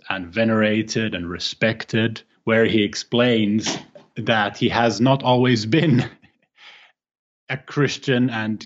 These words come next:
gives his reasons for his conversion and confesses, hence the name, confesses many of the sins that he's committed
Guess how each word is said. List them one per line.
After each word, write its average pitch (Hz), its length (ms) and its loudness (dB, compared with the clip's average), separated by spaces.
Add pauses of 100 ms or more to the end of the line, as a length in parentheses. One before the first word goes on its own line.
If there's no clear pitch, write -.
gives 127 220 -2
his 110 220 -4
reasons 123 560 4
for 113 220 -2
his 110 180 0
conversion 110 1000 2
and 90 240 -2 (400)
confesses, 135 1300 0
hence 107 260 -8
the 92 120 -14
name, 90 340 -8
confesses 101 720 -2
many 110 260 2
of 98 180 -2
the 98 80 -4
sins - 720 0 (480)
that 110 140 -2
he's 110 200 4
committed 104 600 0